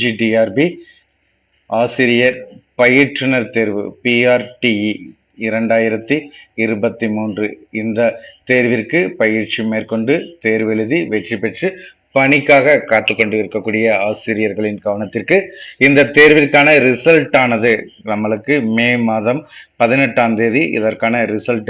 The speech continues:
வெளியிட்டிருக்கக்கூடிய சூழ்நிலையில, so அடுத்து சி வி லிஸ்ட், இந்த ப்ராசஸ் ஸ்டார்ட் பண்ண போகுது. So இந்த ரிசல்ட், அது மட்டும் இல்லாம ஃபைனல் ஆன்சர் கீ கொடுத்து ரிசல்ட் வெளியான சூழ்நிலையில அனைத்து பாடப்பிரிவு ஆசிரியர்களுக்கும் மொத்தமாக ஒரே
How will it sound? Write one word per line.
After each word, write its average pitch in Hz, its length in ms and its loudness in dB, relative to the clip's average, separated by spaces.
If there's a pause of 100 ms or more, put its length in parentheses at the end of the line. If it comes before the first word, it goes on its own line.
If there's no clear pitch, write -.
வெளியிட்டிருக்கக்கூடிய 101 800 -6 (100)
சூழ்நிலையில, 110 540 -2 (400)
so 143 60 0 (100)
அடுத்து 113 300 -2 (120)
சி 127 240 0
வி 117 160 2
லிஸ்ட், 117 260 -4 (160)
இந்த 123 180 0 (120)
ப்ராசஸ் 120 480 0 (160)
ஸ்டார்ட் 98 340 -6
பண்ண 98 140 -8 (100)
போகுது. - 180 -14 (180)
So - 120 -4
இந்த 131 200 2
ரிசல்ட், 147 380 0 (140)
அது 123 180 -8
மட்டும் 131 220 -4
இல்லாம 135 240 -6 (440)
ஃபைனல் 143 380 6 (360)
ஆன்சர் 127 400 0
கீ 117 80 0 (160)
கொடுத்து 117 300 0 (400)
ரிசல்ட் 143 440 4
வெளியான 117 480 2 (140)
சூழ்நிலையில 120 640 2 (380)
அனைத்து 139 380 2 (180)
பாடப்பிரிவு 120 580 2 (160)
ஆசிரியர்களுக்கும் 117 840 -2 (140)
மொத்தமாக 127 640 0
ஒரே 120 160 2